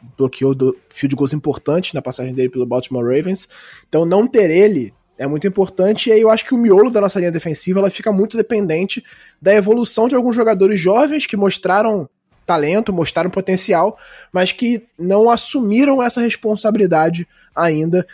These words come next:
desde que chegaram ao Baltimore Ravens, como o caso do Broderick Washington, o Justin Madubuike, que teve bons momentos, fez uma temporada muito boa no ano passado, né, assim, junto ali com o Calais, mas vai ter mais responsabilidade agora com a saída do veterano, apesar deles não jogarem exatamente na mesma função.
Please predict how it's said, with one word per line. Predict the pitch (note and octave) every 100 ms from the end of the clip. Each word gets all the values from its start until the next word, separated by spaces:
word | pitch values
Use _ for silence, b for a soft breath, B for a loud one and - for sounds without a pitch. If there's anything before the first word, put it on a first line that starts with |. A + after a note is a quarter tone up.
| B -
desde | E3 E3+
que | F3 F3
chegaram | - - D#3+ D#3
ao | D#3+
Baltimore | D#3 D3 F#3 E3+
Ravens, | G3+ G3
como | - D#3
o |
caso | D#3 D3+
do | D3
Broderick | C#3+ C#3 C3
Washington, | A#2+ E3 A3 G3 G#3+ G3 F#3+ F#3 b b
o | D3+
Justin | E3 D#3+ E3+
Madubuike, | E3 D#3 D3+ C#3+
que | C#3+ B2+ - _ _ _ -
teve | E3+ F3
bons | E3 E3
momentos, | C#3+ C3+ F3+ F#3
fez | D#3+
uma | D#3
temporada | E3 D3 D3 D3+
muito | E3+ B3+
boa | D3+ D3+ F#3
no | C#3+
ano | D#3
passado, | D3 A#2 - D#3+ D#3
né, | C3 E3+ E3
assim, | A#2+ - A#2 A2+ G#2+ - B2
junto | B2 F3 G3+ D3+
ali | C3+ D3
com | C#3
o | C3
Calais, | B2+ B2+ F3 F3
mas | C#3 B2+ - B B
vai | D3
ter | D3+ D3+
mais | D3+ E3+
responsabilidade | E3+ E3 C#3+ D3 C#3+ C#3 C#3
agora | B2+ C3 D#3+ F#3
com | C#3+
a |
saída | - B2+ B2+
do | B2+
veterano, | B2+ B2 A#2+ D#3+ G#3
apesar | - B2 B2+
deles | C3 - - _
não | B2 C3
jogarem | B2 A#2 B2+
exatamente | B2+ C#3+ C#3+ B2 B2 -
na | A#2
mesma | A#2+
função. | A#2 C3 - E3